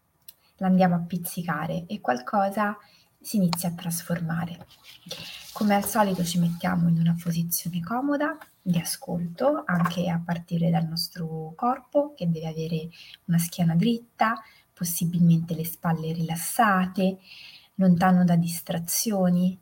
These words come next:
magari interrompendo anche delle attività che stavamo facendo, eh, per casa, per dedicarci qualche istante ad ascoltare. Proviamo a sentire che cosa si muove,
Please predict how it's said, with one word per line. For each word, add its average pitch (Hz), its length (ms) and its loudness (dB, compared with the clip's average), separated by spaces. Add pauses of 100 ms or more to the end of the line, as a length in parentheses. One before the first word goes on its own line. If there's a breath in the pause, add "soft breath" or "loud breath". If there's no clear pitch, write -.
(160)
magari 208 460 2
interrompendo 185 1000 4
anche 165 540 -2 (380 loud breath)
delle 180 240 4
attività 175 520 2
che 185 120 -2
stavamo 170 440 0
facendo, 196 800 0 (500 loud breath)
eh, 165 360 -2
per 170 220 -2
casa, 170 520 0 (160)
per 269 140 -6
dedicarci 277 640 -2
qualche 302 340 -2
istante 285 960 -2
ad 208 160 -4
ascoltare. 185 840 -2 (2000 loud breath)
Proviamo 240 400 6
a 233 60 6
sentire 185 920 0 (340 loud breath)
che - 160 -20
cosa 240 300 6
si 190 220 -2
muove, 180 640 4